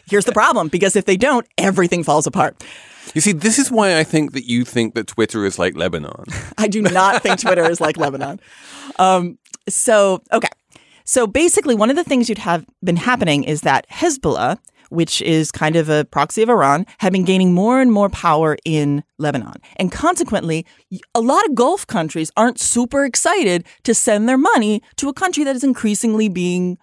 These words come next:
Speaker 1: run by Lebanon, or, or being run by Hezbollah, right? So that was one thing that started to kind of reduce this, this flow of dollars in. So then what happened was, and I won't go into all the details here 'cause Felix won't let me,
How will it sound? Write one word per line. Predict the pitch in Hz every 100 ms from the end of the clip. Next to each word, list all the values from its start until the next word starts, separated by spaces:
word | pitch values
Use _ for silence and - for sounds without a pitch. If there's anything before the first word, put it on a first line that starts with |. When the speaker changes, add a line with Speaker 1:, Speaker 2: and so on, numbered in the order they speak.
| _ _
Speaker 1:
run | 180 143 143
by | 156
Lebanon, | 202 190 - 71 - -
or, | 190
or | 190
being | 170 202 185
run | 160 156 165 _ _ _
by | 151 139 151 - _ -
Hezbollah, | 254 147 110 _ _ _ _ -
right? | 170 254 - - - - - -
So | - 247 -
that | 185 226 330
was | 392 269
one | 240 247
thing | 240 214
that | 185
started | - - - 220 262 262
to | 277
kind | - 254 240
of | 196
reduce | - 190 196 196 240 -
this, | 214 202 -
this | 180 180 -
flow | - 214 214 214 175
of | 151 180
dollars | 147 143 160
in. | 302 151
So | 202
then | 190
what | 214
happened | - - 277 - 101 92 - - - -
was, | 196 190 190 - _ _ -
and | 190
I |
won't | 220 285
go | 403
into | 403
all | 233
the | 233
details | 208 214 202 -
here | 185
'cause | 175 170
Felix | - 165 -
won't | 269
let | 139
me, | 156